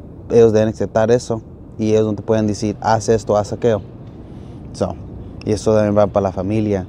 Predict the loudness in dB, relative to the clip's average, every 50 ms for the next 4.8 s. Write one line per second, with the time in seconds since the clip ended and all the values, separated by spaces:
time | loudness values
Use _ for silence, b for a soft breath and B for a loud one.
0 | -10 -16 -10 -8 -8 -4 0 2 2 2 4 4 4 4 6 6 4 2 2 2
1 | 4 4 4 2 0 -2 -4 -2 0 -2 -2 -2 -2 -2 0 0 0 2 2 2
2 | 2 2 0 0 0 0 2 2 2 0 0 2 2 2 2 2 0 -2 -2 -2
3 | -4 -6 -2 0 2 2 4 2 0 0 0 0 2 4 2 2 0 0 -2 -2
4 | -2 0 0 0 0 0 -2 -2 -4 -6 -8 -4 0 0 0 0 -2